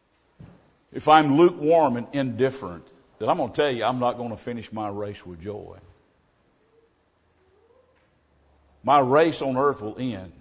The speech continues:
but I'm gonna tell you, it's not gonna be with joy. Because the person that I'm hurting and harming is myself. Do yourself no harm. Faithfully serve God.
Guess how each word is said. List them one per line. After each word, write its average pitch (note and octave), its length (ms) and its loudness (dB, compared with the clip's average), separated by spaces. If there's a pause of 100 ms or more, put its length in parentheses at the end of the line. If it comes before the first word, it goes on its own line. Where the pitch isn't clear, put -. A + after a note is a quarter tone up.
but A2 80 -10
I'm C3+ 80 -6
gonna B2 120 -10
tell C3 120 -4
you, A#2+ 40 -6
it's - 120 -12
not A2+ 140 -8
gonna A2+ 160 -10
be A2+ 100 -6
with E2+ 140 -12
joy. C3+ 300 -10 (1080)
Because A2+ 300 -4
the G#2 60 -12
person E3 480 -4
that B2 100 -4
I'm C#3 180 -6
hurting F2 560 -10
and F2 100 -20
harming E2+ 600 -8 (920)
is A#2 200 -12
myself. G#2+ 640 -6 (340)
Do B2+ 200 0
yourself C3+ 540 -8 (140)
no A#2 240 -14
harm. D2+ 380 -14 (1080)
Faithfully E2 760 -6 (320)
serve E2+ 420 -10 (260)
God. - 120 -18